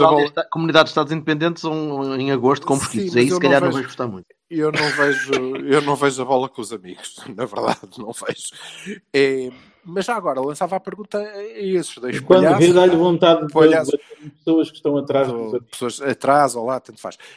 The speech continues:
Speaker 1: É, a vocês, <laughs> palhaços, companheiros, amigos desta, desta, deste circo que é a vida,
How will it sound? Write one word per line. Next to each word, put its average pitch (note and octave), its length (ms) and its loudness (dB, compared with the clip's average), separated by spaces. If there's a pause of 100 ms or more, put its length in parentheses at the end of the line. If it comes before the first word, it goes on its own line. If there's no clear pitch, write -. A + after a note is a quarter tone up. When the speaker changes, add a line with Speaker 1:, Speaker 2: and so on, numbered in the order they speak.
(120)
Speaker 1:
É, C#3+ 400 0
a C3 40 -4
vocês, G3 420 -2 (100)
<laughs> - 140 -20
palhaços, D#3 400 0
companheiros, D3+ 600 -6
amigos E3 680 -18
desta, A#2 580 -12
desta, A#2+ 640 -10 (160)
deste A#2+ 280 -8
circo - 200 -2
que - 80 0
é A#2+ 40 6
a A2 40 0
vida, D#3+ 180 0